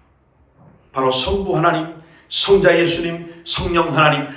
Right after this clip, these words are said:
한 위격을 가지신 하나님이라는 사실을 정식화했다고 하는 사실입니다.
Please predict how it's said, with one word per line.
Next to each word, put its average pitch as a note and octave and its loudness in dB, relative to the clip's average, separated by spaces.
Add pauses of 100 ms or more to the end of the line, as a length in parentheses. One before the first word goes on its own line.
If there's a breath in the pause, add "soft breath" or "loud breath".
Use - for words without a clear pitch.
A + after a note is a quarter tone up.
(100)
한 - -2
위격을 G3 2
가지신 D3 -6 (120)
하나님이라는 B2+ -4
사실을 - -8 (100)
정식화했다고 B2 -8
하는 G#2+ -16
사실입니다. - -18